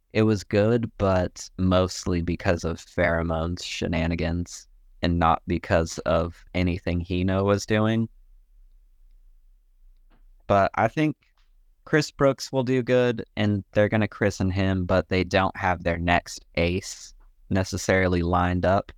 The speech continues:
because Yuki Uno is starting to drop surprisingly. It's very weird.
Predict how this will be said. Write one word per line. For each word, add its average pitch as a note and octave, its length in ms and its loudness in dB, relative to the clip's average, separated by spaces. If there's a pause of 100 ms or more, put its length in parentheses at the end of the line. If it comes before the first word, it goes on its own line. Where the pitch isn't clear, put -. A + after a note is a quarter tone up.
(100)
because F2 500 -2
Yuki F2+ 540 -2
Uno F#2 400 0
is F2 120 -4
starting F2+ 480 0
to F2+ 240 -2 (520)
drop E2+ 600 0 (540)
surprisingly. E2+ 800 2
It's - 160 -8
very F2+ 280 2
weird. E2+ 420 0